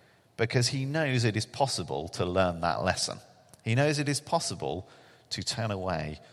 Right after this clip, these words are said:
from that blasphemy. And again, we ask ourselves, "So what?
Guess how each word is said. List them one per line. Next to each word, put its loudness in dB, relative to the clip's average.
from -2
that -6
blasphemy. -8
And 2
again, 6
we 2
ask 2
ourselves, 2
"So 0
what? 0